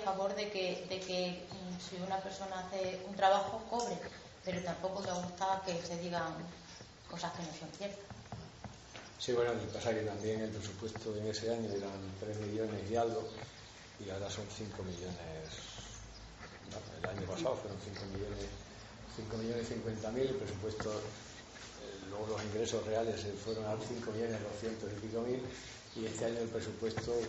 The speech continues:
Speaker 2: que presentaremos está en el orden de los cinco millones cien mil euros.
Speaker 1: Vale. También quiero puntualizar que, eh, el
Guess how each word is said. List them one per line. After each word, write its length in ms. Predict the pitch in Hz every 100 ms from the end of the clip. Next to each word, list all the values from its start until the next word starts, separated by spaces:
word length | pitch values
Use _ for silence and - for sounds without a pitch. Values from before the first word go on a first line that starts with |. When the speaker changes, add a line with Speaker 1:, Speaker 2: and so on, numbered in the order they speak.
| 107 120
Speaker 2:
que 80 | 107 - -
presentaremos 640 | 113 117 110 107 113 117
está 200 | - 110 110
en 160 | 107
el 80 | 104
orden 240 | 107 107 104
de 80 |
los 140 | 98 95
cinco 220 | 98 95 98
millones 320 | 98 92 90
cien 160 | 85 85
mil 140 | 90
euros. 240 | 107 98 - - - - - - -
Speaker 1:
Vale. 160 | 170 156 - - - - -
También 200 | 214 202
quiero 200 | 226 226
puntualizar 640 | - - 202 190 233 233 240
que, 220 | 196 180 165 - -
eh, 200 | 180
el 60 | 170